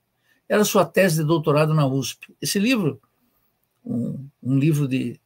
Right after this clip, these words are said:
inspirado numa concepção autonomista de política, é o rechaço completo da vanguarda política. E hoje,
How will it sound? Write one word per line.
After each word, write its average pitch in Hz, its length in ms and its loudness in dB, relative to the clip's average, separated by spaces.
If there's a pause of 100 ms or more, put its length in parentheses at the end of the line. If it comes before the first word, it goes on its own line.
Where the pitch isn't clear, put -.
inspirado 143 480 0
numa 135 160 0
concepção 123 480 -4
autonomista 135 880 2
de 120 80 -4
política, 139 640 -4 (460)
é 160 100 4
o 202 80 8
rechaço 220 440 4
completo 202 840 0 (480)
da 143 140 2
vanguarda 139 480 2
política. 117 480 -4
E 208 120 6
hoje, 208 460 8